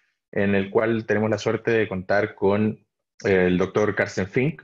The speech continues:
que es economista jefe de la ompi, ha sido profesor en prestigiosas universidades europeas y se ha desempeñado también por más de una década en, en el Banco Mundial.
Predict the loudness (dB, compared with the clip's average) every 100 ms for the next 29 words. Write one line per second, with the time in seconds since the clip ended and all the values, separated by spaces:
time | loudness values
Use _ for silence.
0 | _ -6 -4 -2 0 0 -2 -2 -2 0
1 | 0 2 0 2 0 2 2 2 0 -2
2 | 0 0 2 0 -4 -16 _ -10 -6 -2
3 | 0 0 2 2 2 2 2 4 2 4
4 | 2 0 -4 -18 _ _ _ -8 -2 2
5 | 2 0 0 0 0 0 0 0 -2 -2
6 | 0 2 2 2 2 0 -2 -2 -2 -2
7 | -4 -6 0 2 2 -2